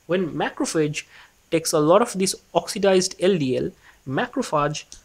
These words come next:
get converted into a specific type of cell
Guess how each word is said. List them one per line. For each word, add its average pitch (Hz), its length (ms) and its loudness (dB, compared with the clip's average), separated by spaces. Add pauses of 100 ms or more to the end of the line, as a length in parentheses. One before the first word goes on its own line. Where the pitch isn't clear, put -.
(420)
get 143 280 -6
converted 151 680 2
into 147 520 -4 (220)
a 143 120 -6
specific 196 600 -4
type 151 200 -2
of 139 120 -4
cell 135 360 -2